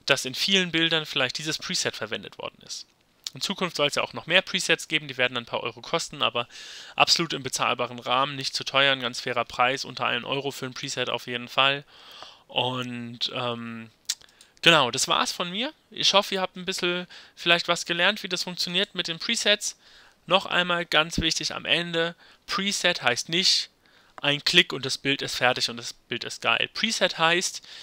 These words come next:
ihr könnt komplexe Sachen wie zum Beispiel Gradationskurveneinstellung, ähm, mit einem Klick aufrufen, wiederherstellen, wenn ihr euch da schon mal viel Arbeit gemacht habt und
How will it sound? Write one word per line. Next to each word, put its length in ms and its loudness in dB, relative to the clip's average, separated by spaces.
ihr 80 -6
könnt 340 2
komplexe 560 2
Sachen 420 -4
wie 80 -12
zum 220 -6
Beispiel 440 -2
Gradationskurveneinstellung, 1800 0
ähm, 420 -4
mit 140 -8
einem 180 2
Klick 240 -6
aufrufen, 840 -4
wiederherstellen, 1120 2
wenn 180 -2
ihr 100 0
euch 140 -2
da 120 -2
schon 120 -4
mal 120 -4
viel 240 -8
Arbeit 400 -2
gemacht 400 -4
habt 240 2
und 520 -2